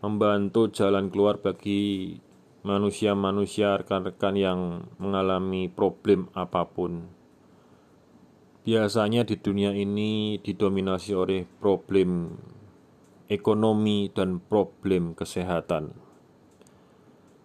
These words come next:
Dua problem ini menjadi hal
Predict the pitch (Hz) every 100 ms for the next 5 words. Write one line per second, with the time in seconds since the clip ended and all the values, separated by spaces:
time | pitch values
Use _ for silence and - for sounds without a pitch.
0 | _ _ _ _ 107 107 113 113 123 104
1 | 107 101 104 107 113 120 120 120 113 101
2 | 98 95 - 95 95 92 92 90 90 85
3 | - - - - 98 98